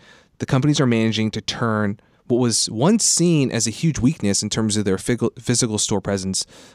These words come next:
um, you know, big weakness in their cost structure. They're turning into a better way to connect with the customers, build that brand loyalty, and then offer them also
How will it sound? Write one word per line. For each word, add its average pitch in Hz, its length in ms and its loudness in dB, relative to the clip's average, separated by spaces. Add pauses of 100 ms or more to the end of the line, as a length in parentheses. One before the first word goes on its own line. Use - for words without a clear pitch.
um, 92 360 -2
you 107 120 0
know, 92 60 -2 (100)
big 175 200 2
weakness 143 360 0
in 113 60 0
their 101 80 0
cost 107 220 0
structure. 104 280 -4
They're 101 140 -2
turning 170 300 2
into 135 160 2
a 110 40 2
better 117 220 0
way 104 240 2
to - 140 -8
connect 110 320 -8
with 117 80 -4
the - 80 -12
customers, 98 580 -4 (320)
build 139 200 4
that 131 120 2
brand 110 240 0
loyalty, 98 400 0
and 104 100 2
then 110 140 0
offer 180 380 2
them 151 260 2
also 123 540 2